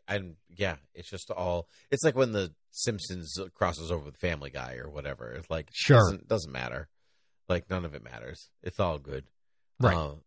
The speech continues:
Speaker 1: yeah. What I, I did like about this movie is that it didn't forget its, it didn't forget its first movie,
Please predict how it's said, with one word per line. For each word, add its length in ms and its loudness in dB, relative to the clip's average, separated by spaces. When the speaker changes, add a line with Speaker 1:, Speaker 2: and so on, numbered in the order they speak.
Speaker 1:
yeah. 300 0
What 120 10
I, 160 8
I 120 8
did 280 -4
like 440 4
about 400 2
this 180 -4
movie 560 -4
is 480 -2
that 380 0
it 300 -4
didn't 420 2
forget 680 0
its, 600 -6
it 120 -6
didn't 260 2
forget 560 0
its 260 -10
first 320 -4
movie, 380 -14